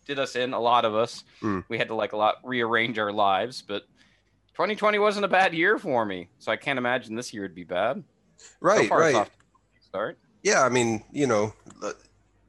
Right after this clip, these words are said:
Speaker 2: relatively speaking, I mean, twenty twenty wasn't that bad for me either. I'm, I, I think a lot of us in, in Japan could probably say that, but, uh, you know, we, we, we don't really live in a place where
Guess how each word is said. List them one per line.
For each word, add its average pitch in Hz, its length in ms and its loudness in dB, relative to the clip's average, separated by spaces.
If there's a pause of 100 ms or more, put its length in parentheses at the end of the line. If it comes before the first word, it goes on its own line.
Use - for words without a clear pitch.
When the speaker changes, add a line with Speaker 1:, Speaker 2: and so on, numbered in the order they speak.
(220)
Speaker 2:
relatively 143 760 0
speaking, 98 580 -6 (140)
I 104 40 -4
mean, 95 360 -4 (580)
twenty 147 240 0
twenty 139 240 0
wasn't 107 240 -2
that 104 140 -2
bad 107 160 2
for 95 160 -6
me 110 240 0
either. 92 320 -2
I'm, 104 240 -4
I, 110 200 2
I - 40 -2
think 190 260 0
a 113 60 0
lot 120 200 2
of 127 100 -2
us 110 180 -4
in, 104 260 -4
in 104 100 -8
Japan 95 360 -4
could - 140 -20
probably 87 340 -6
say 95 220 -2
that, 107 240 0 (100)
but, 90 240 -6 (580)
uh, 85 280 -2 (840)
you - 80 -12
know, 80 200 -10 (600)
we, 95 300 -12
we, 101 220 -12 (260)
we 117 120 -12
don't 120 160 -2
really 110 240 -2
live 107 200 -2
in 110 120 0
a - 40 -2
place - 340 -6
where 95 300 -6